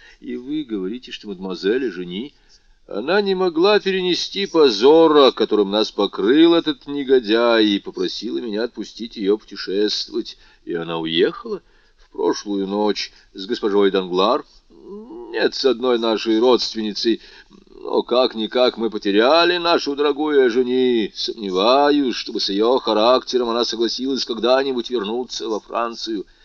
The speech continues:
«Что поделаешь, дорогой барон», — сказал Монте-Кристо. «Все эти семейные горести — катастрофа для какого-нибудь бедняка,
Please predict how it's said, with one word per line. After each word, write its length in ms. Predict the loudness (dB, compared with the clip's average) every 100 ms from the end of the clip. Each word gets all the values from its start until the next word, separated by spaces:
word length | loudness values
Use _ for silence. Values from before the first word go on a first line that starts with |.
| _ _ _ _ -16 -14 -14
«Что 440 | -14 -12 0 0 0
поделаешь, 960 | -6 -8 -6 -4 -6 -12 -12 -14 -14 _ _ _
дорогой 520 | -10 -6 -2 -2 -2
барон», — 420 | -2 -4 -4 -4 -12 _ _ _ _ _ _
сказал 400 | -12 -8 -4 -2
Монте-Кристо. 640 | -4 -8 -12 -10 -10 -10 -14 _ _ _ _ _ _
«Все 380 | -6 -2 -2 -4
эти 240 | -8 -6
семейные 640 | -4 -4 -4 -6 -6 -4 -6
горести — 640 | -4 -4 -4 -6 -6 -8
катастрофа 880 | -10 -6 -6 -6 -8 -10 -10 -8 -8
для 180 | -6 -8
какого-нибудь 580 | -8 -12 -10 -10 -12
бедняка, 640 | -10 -12 -10 -12 -8 -6 -6